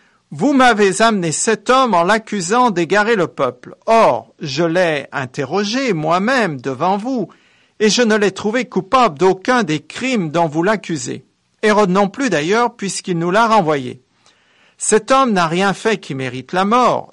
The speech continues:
Je vais donc lui faire donner le fouet et le relâcher. » À chaque fête,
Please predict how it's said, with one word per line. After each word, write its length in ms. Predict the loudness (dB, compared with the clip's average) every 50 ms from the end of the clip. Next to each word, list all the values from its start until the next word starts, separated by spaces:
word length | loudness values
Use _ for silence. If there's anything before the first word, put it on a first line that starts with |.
| _
Je 200 | -10 -6 -2 -2
vais 160 | 2 2 2 2
donc 300 | 4 2 2 0 -4 -8
lui 100 | -10 -8
faire 240 | -4 -2 -2 -2
donner 280 | 0 0 0 0 0 -2
le 100 | -4 -6
fouet 540 | -8 -8 -8 -2 0 2 2 2 0 -2 -4 -4
et 180 | -4 -4 0
le 100 | 2 2
relâcher. » 640 | 4 4 4 4 4 4 2 0 -4 -10 -10 -14 _ _ _ _ _ _ _ _ _ _ _ _ _ _ _ _ -10
À 60 | -8 -6
chaque 300 | -4 -2 -2 -4 -4 -6
fête, 420 | -4 -2 0 0 0 -2 -4 _